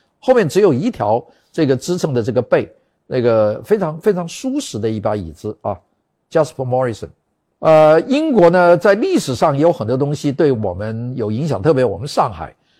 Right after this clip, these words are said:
因为上海曾经有过一个很大的一个租界，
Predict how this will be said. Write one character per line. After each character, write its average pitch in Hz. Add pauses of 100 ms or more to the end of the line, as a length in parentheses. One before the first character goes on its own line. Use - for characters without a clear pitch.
因 185
为 185
上 165
海 101 (340)
曾 156
经 160 (340)
有 127
过 160
一 143
个 156
很 104
大 143
的 110
一 113
个 120
租 147
界， 151